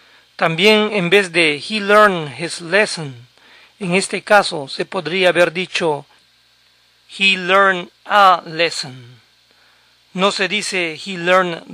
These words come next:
the lesson". Al firmar este documento, reconozco que he leído todo.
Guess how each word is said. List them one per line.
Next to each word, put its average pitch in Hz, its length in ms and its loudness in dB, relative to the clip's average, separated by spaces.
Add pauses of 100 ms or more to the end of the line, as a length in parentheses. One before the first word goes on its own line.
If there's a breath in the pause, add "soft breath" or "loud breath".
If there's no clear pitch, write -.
(120)
the 170 320 0 (100)
lesson". 143 480 -12 (2750 soft breath)
Al 165 160 2
firmar 185 560 4
este 214 320 -4
documento, 170 840 -2 (180)
reconozco 180 800 -4
que 185 200 -4
he - 20 -4
leído 170 400 -2
todo. 131 400 -6